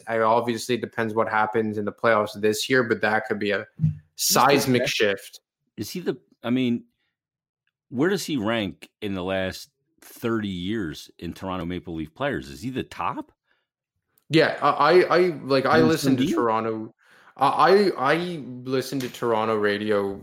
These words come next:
Speaker 1: daily because they have a really good sports show down there, uh, or up there in your case, uh, Overdrive. And they routinely say that he's already the best player in their franchise's history. Like,
Speaker 2: Yeah,
Speaker 1: better
Speaker 2: he might
Speaker 1: than
Speaker 2: be, right?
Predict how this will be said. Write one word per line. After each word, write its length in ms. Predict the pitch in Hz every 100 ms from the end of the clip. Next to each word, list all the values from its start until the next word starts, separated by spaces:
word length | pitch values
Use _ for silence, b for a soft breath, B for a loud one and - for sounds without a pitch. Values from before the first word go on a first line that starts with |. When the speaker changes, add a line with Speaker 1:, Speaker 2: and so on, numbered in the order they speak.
| 120
Speaker 1:
daily 580 | 113 110 104 107 127 127 B B -
because 280 | 117 117 110
they 60 | 117
have 120 | 113
a 60 |
really 200 | 113 113
good 220 | 110 110 101
sports 400 | - 110 107 -
show 180 | 113
down 260 | 107 98 104
there, 260 | 101 101 101
uh, 140 | 104
or 340 | 110 110 104 - -
up 200 | 110 -
there 200 | 110 101
in 100 | 101
your 160 | 104 107
case, 480 | 110 101 104 - B B - -
uh, 340 | 107 101 98 -
Overdrive. 720 | 120 117 107 104 107 120 - b b b _
And 520 | 120 113 113 107 104
they 340 | 123 135 123 -
routinely 800 | 123 123 123 - 131 131 127 113
say 240 | - 117
that 180 | 110 107
he's 220 | 110 110
already 480 | 110 110 110 110 107
the 140 | 104 98
best 400 | 104 104 - -
player 320 | 110 101 98
in 100 | 95
their 100 | 104
franchise's 640 | - 110 110 113 110 117 -
history. 500 | - - - 139 135 _ _ -
Like, 260 | 107 95 - 98 110
Speaker 2:
Yeah, 300 | 95 156 123
Speaker 1:
better 240 | 120 120
Speaker 2:
he 40 | 117
might 140 | 117
Speaker 1:
than 160 | 117 113
Speaker 2:
be, 120 | 78
right? 220 | 82